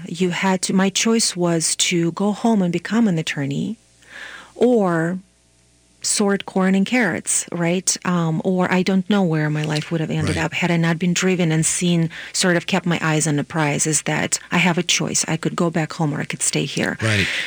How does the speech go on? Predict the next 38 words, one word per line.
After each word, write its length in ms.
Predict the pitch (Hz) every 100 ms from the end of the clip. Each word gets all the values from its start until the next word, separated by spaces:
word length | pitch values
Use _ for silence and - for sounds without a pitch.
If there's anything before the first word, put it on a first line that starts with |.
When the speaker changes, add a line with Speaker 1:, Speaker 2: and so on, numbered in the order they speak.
| -
Speaker 1:
Now, 160 | 190
we 140 | 180 175
did 240 | 220 -
come 240 | - 185
to 120 | 175 175
United 360 | 160 151 151
States 400 | - 175 156 -
for 120 | -
the 140 | 156 156
better 420 | 151 185 170 170
lives 380 | 156 147 147 156
of 100 | 143 -
our 240 | 175 165
children 480 | 160 - 147 147 143
as 140 | 143
well, 200 | 156 151
which 240 | 143 147 -
we 80 | 156
didn't 240 | 147 143 -
have 140 | 165 156
at 140 | -
the 60 | 143
time. 420 | - - 135 160 - -
Speaker 2:
You 80 |
did 80 | 123
Speaker 1:
And 80 | -
Speaker 2:
not 140 | 117 110
have 100 | 95
the 80 |
children 380 | 90 - 101 85
at 80 | 87
Speaker 1:
we 60 | 196
Speaker 2:
the 120 | 196
Speaker 1:
did 20 |
Speaker 2:
time. 80 | 175
Speaker 1:
not, 220 | 180 143
Speaker 2:
Right, 180 | - -
Speaker 1:
right? 180 | 156 156